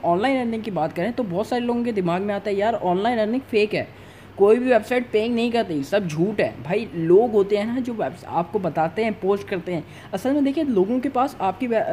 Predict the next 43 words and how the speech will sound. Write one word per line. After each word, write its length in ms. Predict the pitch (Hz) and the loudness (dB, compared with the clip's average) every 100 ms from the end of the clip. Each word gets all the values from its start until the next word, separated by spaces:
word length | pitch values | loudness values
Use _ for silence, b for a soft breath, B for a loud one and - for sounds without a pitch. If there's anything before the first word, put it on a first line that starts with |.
| 185 | 0
लोगों 280 | 185 214 | 0 0
के 100 | 247 | -2
पास 220 | 254 262 - | -4 -6 -2
क्यों 200 | 262 262 | 2 2
आता 220 | 165 123 | 2 -2
है, 120 | 123 - - - B B 247 | -6 -6 -16 -20 B B -6
कुछ 180 | 247 | -2
लोग 160 | 269 277 | 0 0
fake 280 | - 233 240 | 0 -2 -2
बताते 360 | 226 208 208 214 | -2 0 0 -2
हैं 240 | 214 226 | 0 0
क्योंकि 200 | 247 233 | -2 -4
उनको 220 | 240 214 226 | -4 -2 -2
पैसा 300 | - 175 190 | -2 -2 -2
चाहिए 220 | 180 165 | -2 -2
होता 160 | 139 143 | -2 -4
है। 280 | 127 - - - - | -6 -8 -20 -20 -8
वो 320 | 165 220 240 240 - | 0 2 2 -2 -6
अब 120 | 180 180 | -4 -2
जैसे 260 | 202 262 | -4 -4
कोई 200 | 247 220 | 0 0
site 380 | 220 202 190 214 | 2 2 4 2
है 240 | 190 226 240 | -2 -2 -2
वो 300 | 214 220 214 | 2 2 2
बताते 440 | 185 175 170 175 | 0 -2 -4 -4
हैं 240 | 208 208 214 | -4 -4 -4
कि 100 | 208 | -4
भाई 180 | 190 190 | -4 -2
आप 120 | 185 | -2
इस 120 | 180 | -4
site 220 | 190 175 180 | -2 -2 -2
पे 100 | 175 | -4
जाओ, 320 | 147 175 220 | -2 0 -2
उस 260 | - 208 208 | -4 -8 -4
site 220 | 214 214 | -2 -2
के 60 | 240 | -2
owner 380 | 180 170 175 208 | 0 0 0 -2
ने 80 | 214 | -4
कहा 140 | 190 | -2
होता 200 | 160 160 | -2 -2
है 40 | 175 | -4
कि 100 | 202 | -4
भाई 200 | 196 | -4